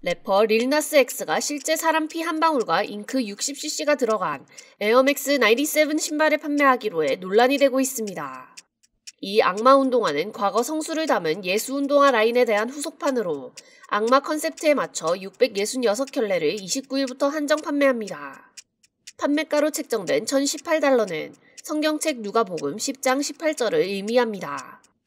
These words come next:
예수께서 이르시되 "사탄이 하늘로부터 번개같이 떨어지는 것을 내가 보았노라"라는 성경 구절은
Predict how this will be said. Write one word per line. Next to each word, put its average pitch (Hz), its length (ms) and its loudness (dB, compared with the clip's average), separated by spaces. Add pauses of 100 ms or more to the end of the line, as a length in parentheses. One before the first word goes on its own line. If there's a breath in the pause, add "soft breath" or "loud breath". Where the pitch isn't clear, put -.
(480)
예수께서 285 460 2
이르시되 196 540 0
"사탄이 277 420 -2
하늘로부터 311 640 -2
번개같이 269 600 -2
떨어지는 294 440 2
것을 226 340 2
내가 196 280 2
보았노라"라는 262 880 4
성경 277 340 0
구절은 214 500 -2